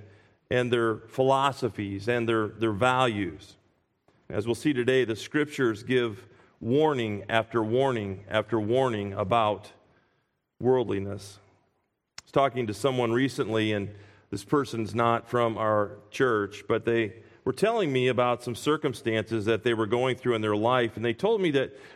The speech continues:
they're constantly getting themselves into trouble because they are a people pleaser.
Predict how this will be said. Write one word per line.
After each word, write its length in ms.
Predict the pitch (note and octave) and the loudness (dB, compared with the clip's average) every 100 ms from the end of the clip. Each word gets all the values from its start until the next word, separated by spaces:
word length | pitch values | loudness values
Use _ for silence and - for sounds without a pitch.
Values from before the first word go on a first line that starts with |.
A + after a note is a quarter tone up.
| - | -2
they're 140 | D3 | -2
constantly 720 | D3 - G3+ A3 - G#3+ D#3+ C#3+ | -2 -2 -2 -2 -2 -2 0 0
getting 320 | D#3+ D#3 C#3+ | 0 0 -2
themselves 540 | B2+ - C#3+ C#3 A#2 | -4 0 0 0 -2
into 260 | C3 B2+ A#2 | -4 -4 -6
trouble 540 | - D#3+ E3 B2+ A2 | -4 0 0 2 0
because 440 | A2 A#2 C3 A#2+ A2 | -2 -2 0 0 0
they 140 | C3 | 0
are 180 | A#2+ A#2 | 4 2
a 80 | G#2+ | 2
people 400 | - D#3+ B2+ G#2+ | 0 -2 -2 -4
pleaser. 540 | - G#2 F#2+ F2 | -4 -4 -4 -8